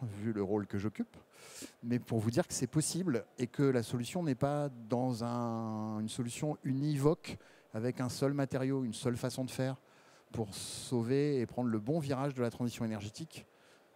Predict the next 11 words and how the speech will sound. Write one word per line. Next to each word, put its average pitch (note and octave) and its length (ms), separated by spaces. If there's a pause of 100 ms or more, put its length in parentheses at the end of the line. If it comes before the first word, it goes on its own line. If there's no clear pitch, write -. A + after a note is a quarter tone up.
(120)
Euh, G2 300
il G2 60
va G#2 100
falloir A#2 240
qu'on - 100
s'adapte A2+ 480
tous - 540
et G#2+ 100
qu'on A2 160
garde, A#2 340
euh, G2+ 280